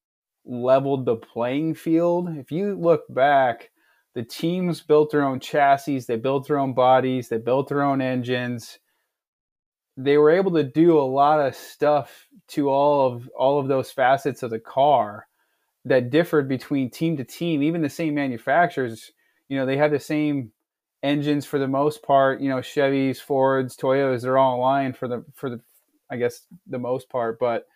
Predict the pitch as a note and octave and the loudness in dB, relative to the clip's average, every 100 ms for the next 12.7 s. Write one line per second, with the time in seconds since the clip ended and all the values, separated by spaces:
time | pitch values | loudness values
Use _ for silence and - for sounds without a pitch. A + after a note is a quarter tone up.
0 | _ _ _ _ _ D3 D3+ D#3+ F3 D#3 | _ _ _ _ _ 4 6 6 6 2
1 | D#3+ D#3 - - E3+ F#3 - D3+ - - | 2 -2 -4 -4 -2 -2 -4 -4 -4 -6
2 | C#3 C#3 D3+ D3 - - - _ _ _ | -6 -2 -4 -4 -8 -20 -20 _ _ _
3 | _ _ _ - E3 F3 - - - E3 | _ _ _ -8 -6 -6 -8 -16 -8 0
4 | E3 E3+ D#3 C#3 D3 E3 - - - - | 4 6 4 0 -2 -4 -8 -16 -18 -8
5 | E3 F3 D3+ C#3 C3+ - _ _ _ - | -4 -4 -2 -4 -6 -12 _ _ _ -4
6 | D#3 C3 - D#3 D#3 C#3+ C#3+ C#3 - C#3 | -4 -4 -6 -2 0 2 2 2 -4 -6
7 | A#2 A#2+ D#3 F3+ - C3+ C3+ C3+ A#2 C#3+ | -4 0 0 0 -4 -6 -4 -4 -4 -2
8 | D3+ D3+ - D3 C3 - D3 D3 B2+ G#2+ | -2 -4 -2 -2 -2 -2 2 2 0 -2
9 | C3 F3 D#3 B2 A#2+ _ _ _ _ C#3 | 0 4 4 2 -2 _ _ _ _ 0
10 | B2+ C3 D#3+ E3+ D#3+ B2 - E3 G3 D#3 | 0 0 2 2 2 0 0 0 0 -2
11 | C3 B2+ B2 A#2+ - C#3+ C3+ B2+ - _ | 0 2 0 -2 0 2 4 2 0 _
12 | _ _ - - - D3+ - | _ _ -20 -6 0 0 -2